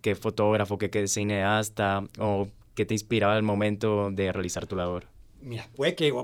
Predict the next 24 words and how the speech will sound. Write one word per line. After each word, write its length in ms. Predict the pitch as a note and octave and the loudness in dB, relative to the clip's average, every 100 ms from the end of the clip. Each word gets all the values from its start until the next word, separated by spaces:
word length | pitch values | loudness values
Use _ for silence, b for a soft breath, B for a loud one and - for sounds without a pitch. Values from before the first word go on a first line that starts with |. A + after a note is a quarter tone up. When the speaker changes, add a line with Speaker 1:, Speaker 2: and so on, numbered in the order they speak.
| B2+ | -4
Speaker 2:
puede 160 | C#3+ E3+ | 4 4
que 80 | D#3 | 6
vaya 200 | C#3+ E3+ | 6 4
a 20 | |
sonar 300 | D#3 C#3+ C#3+ | 4 2 4
muy 220 | E3 E3+ | 4 4
duro 440 | C3+ F3+ G3 G3 G3+ | 6 10 12 10 6
y 160 | D3 C3 | 0 2
muy 260 | C3 C3+ | 4 2
pretencioso 880 | C3 - D#3 D#3 C3 A2 D#3+ C3 A#2 | 0 -2 0 2 0 0 4 4 2
de 120 | A2+ | -2
parte 280 | A2+ A#2+ C#3+ | -2 0 2
mía 220 | D3 D3 | 2 2
decir 340 | C3+ A#2+ A#2 A#2 | 2 0 -2 -2
lo 140 | B2 | -2
que, 220 | B2 A2+ | -4 -4
lo 120 | A2 G#2+ | -6 -8
que 100 | A2 | -6
voy 180 | A#2 | -4
a 20 | A#2 | -2
decir, 240 | C#3+ D#3 | 0 2
y 100 | C3+ | 0
seguramente, 760 | A#2 G#2+ A#2 B2+ B2 B2+ B2+ A#2+ b b b b | -2 -4 -4 -6 -4 -6 -6 -10 b b b b
eh, 500 | A#2+ A2 G#2 F#2+ | -4 -2 -4 -8